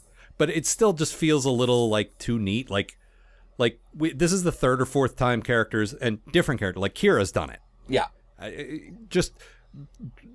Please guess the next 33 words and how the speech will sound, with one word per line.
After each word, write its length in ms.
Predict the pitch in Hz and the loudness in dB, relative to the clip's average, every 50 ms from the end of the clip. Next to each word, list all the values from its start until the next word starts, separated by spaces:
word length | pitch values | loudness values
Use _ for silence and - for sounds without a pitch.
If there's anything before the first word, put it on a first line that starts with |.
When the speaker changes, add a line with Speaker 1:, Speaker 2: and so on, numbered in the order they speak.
| 214 - - - | -20 -20 -20 -12
Speaker 1:
go 260 | - - 151 156 156 143 | 0 2 4 6 6 4
right 320 | 127 135 139 170 180 - | 4 2 2 2 0 0
into 400 | 123 139 156 160 - - 160 151 | -2 0 0 0 0 0 0 0
Cardassian 480 | 139 - 135 120 123 120 - - 117 107 | 2 2 2 2 2 2 0 0 -4 -4
space, 340 | - - - 107 95 - - | -4 -4 -4 -4 -4 -4 -4
not 240 | 127 143 175 180 - | -4 -2 -2 -2 -2
to 80 | 202 185 | -2 0
the 160 | 190 180 - | 0 0 0
edge, 320 | 131 139 127 110 98 95 | 0 0 0 0 0 -2
not 220 | 117 117 117 - - | -2 -2 -2 -2 -2
to, 100 | 135 127 | -2 0
like, 260 | 117 117 117 - - - | 2 2 0 0 -2 -10
the 140 | 127 104 113 | -8 -6 -2
neutral 360 | 107 127 160 143 - 123 107 | 0 0 0 0 0 -2 -2
zone, 380 | 92 87 87 78 78 78 92 - - - - - _ _ _ _ | 0 0 -4 -4 -4 -6 -8 -10 -10 -16 -20 -20 _ _ _ _
but, 240 | - 104 123 120 110 | -2 0 0 0 2
like, 200 | 110 117 117 113 - | 2 0 0 0 -2
straight 540 | - - - - - 131 127 135 131 - - - - - | -8 -10 -10 -6 -2 0 0 0 -2 -4 -10 -20 -18 -6
to 140 | - 147 127 | -4 -2 2
their 180 | 131 127 120 | 2 2 2
home 380 | 110 - - 135 131 131 127 113 | 2 0 -2 -2 0 0 0 -2
planet, 480 | - - 117 110 101 82 69 67 - - _ - - | -4 -4 -2 -2 -2 -2 -4 -6 -10 -12 _ -14 -8
Speaker 2:
Mm-hmm. 280 | 147 139 143 139 113 101 101 - _ _ - _ - _ - _ | -6 -6 -4 -4 -4 -6 -8 -12 _ _ -20 _ -20 _ -6 _
Speaker 1:
and 160 | 147 156 135 | -2 -2 0
just 340 | 131 143 - - 104 90 - | 0 -2 -2 -4 -8 -10 -6
beam 300 | - 131 147 165 160 151 | -4 -2 0 0 0 0
down 280 | 135 143 139 143 143 127 | 0 2 2 2 0 0
to 60 | 120 | -2
someone's, 380 | - - 127 127 127 123 117 117 | -2 -2 0 0 0 -2 -2 0
like, 180 | 110 117 - - | -2 -2 -2 0
in 240 | 151 156 165 160 | 0 0 2 2
their 160 | 151 156 143 127 | 2 0 0 0
house. 580 | - 151 143 95 78 - - - - - - | -2 -4 -4 -4 -4 -4 -4 -4 -4 -6 -10